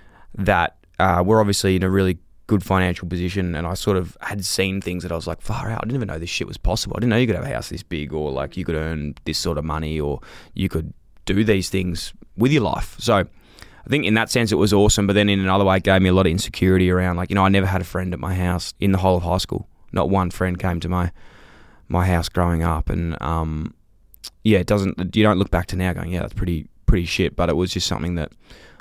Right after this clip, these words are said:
I don't know, it, like, w-, my parents are fine, they were great, and it wasn't like, you know, I'm sure people come from a lot, um, tougher situations, but it was definitely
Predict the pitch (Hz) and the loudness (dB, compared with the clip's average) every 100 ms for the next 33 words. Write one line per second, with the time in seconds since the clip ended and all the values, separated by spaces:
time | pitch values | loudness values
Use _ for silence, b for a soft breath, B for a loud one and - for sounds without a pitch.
0 | B - 180 202 - 104 - 170 180 - | B 0 2 4 2 2 0 -2 -2 -2
1 | - 151 175 104 - - 87 113 90 87 | 0 0 2 0 -2 0 4 4 2 -2
2 | - 110 104 - 95 90 110 101 - 85 | 0 2 0 -4 -2 0 0 -2 -4 -6
3 | 73 - - _ _ - 92 90 87 104 | -6 -10 -20 _ _ -14 -10 -10 -8 -6
4 | 98 98 87 - 92 82 85 85 - _ | -4 -2 -4 -4 -2 0 0 -2 -6 _
5 | - - 107 107 104 - - - 98 92 | -20 -6 -2 4 4 2 -2 0 2 2
6 | 90 87 - - 98 - - 92 90 90 | 0 -4 -10 -2 0 2 0 0 2 2
7 | 95 92 87 87 92 98 95 101 92 | 2 0 -2 -2 0 0 0 0 0